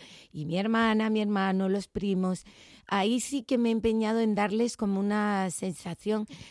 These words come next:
Mi hermana dice una cosa muy bonita, Patri dice, "Tú cuando te pregunten, di que eres canario,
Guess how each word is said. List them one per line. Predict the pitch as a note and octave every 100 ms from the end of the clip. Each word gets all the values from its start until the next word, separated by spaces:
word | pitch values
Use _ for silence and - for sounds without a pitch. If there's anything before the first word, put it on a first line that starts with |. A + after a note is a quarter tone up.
| -
Mi | G3
hermana | G#3+ C#4+
dice | C#4+ F#3
una | A3 G3+
cosa | G3+ G3+
muy | F#3 F3
bonita, | F3+ F#3+ D3+ D#3+
Patri | E3+ F#3 - G3 E3+
dice, | F3 - F3 E3+
"Tú | -
cuando | D4+ D#4 B3+
te | G3
pregunten, | F3+ E3 G3 A#3 B3+ C4 _
di | - G#3+
que | G#3
eres | F3+
canario, | - - C3 - -